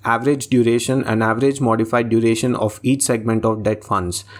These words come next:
You can see that as the yield to maturity of the fund increases, so does the average maturity and the modified duration. The modified duration shows the sensitivity to movements in interest rates.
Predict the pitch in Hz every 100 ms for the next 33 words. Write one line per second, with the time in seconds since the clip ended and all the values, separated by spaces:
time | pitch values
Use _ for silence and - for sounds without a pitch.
0 | - - 131 175 190 185 - 156 131 123
1 | - 123 131 131 151 - 139 139 143 127
2 | 113 117 117 113 123 113 110 104 107 110
3 | 104 101 123 139 139 120 - - - -
4 | 160 165 139 127 120 107 107 117 113 104
5 | 95 110 110 110 131 - 120 135 170 165
6 | 127 117 113 117 107 104 98 90 95 90
7 | - - - 120 123 127 165 170 185 139
8 | 127 123 117 131 135 147 151 151 139 123
9 | 113 123 120 120 120 120 151 135 120 113
10 | 123 123 123 131 127 117 117 110 - 95
11 | 90 82 -